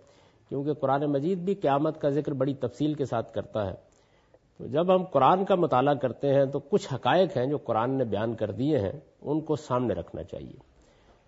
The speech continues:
ایک بات تو قرآن مجید نے یہ بیان کی ہے کہ قیامت آنے کا معاملہ جب بھی ہوگا، یہ ایسا نہیں ہے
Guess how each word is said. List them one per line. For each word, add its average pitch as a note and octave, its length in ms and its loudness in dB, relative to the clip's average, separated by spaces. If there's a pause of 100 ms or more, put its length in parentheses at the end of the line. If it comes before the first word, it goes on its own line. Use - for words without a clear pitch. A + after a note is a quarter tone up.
(440)
ایک F3 320 0
بات F#3+ 280 4
تو G#3 80 4
قرآن E3 320 2
مجید F3 280 4
نے F3+ 80 0
یہ F3+ 140 2
بیان D#3 300 2
کی D#3+ 260 2
ہے D3 180 6
کہ D3+ 220 -2 (120)
قیامت C#3 560 0
آنے C3+ 340 2
کا C3+ 140 -2
معاملہ A#2 400 -2 (120)
جب G2+ 100 -4
بھی D#3+ 240 2
ہوگا، G2 380 2 (840)
یہ G#2 140 -6
ایسا C3+ 280 0
نہیں F3+ 280 4
ہے G#2 320 -2